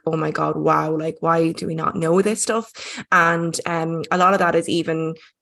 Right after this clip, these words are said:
you know, in news to me, like, as well, like, particularly, I just, I'm so interested in the, um, the low free T three and T four, which is what's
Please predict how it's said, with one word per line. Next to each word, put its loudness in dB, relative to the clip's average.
you -4
know, -2
in -2
news -2
to -4
me, 0
like, -2
as -8
well, 2
like, 0
particularly, 0
I -2
just, -6
I'm -4
so 2
interested -2
in 0
the, 2
um, -2
the 4
low 4
free 0
T -6
three 0
and -2
T -4
four, 4
which 2
is -10
what's -4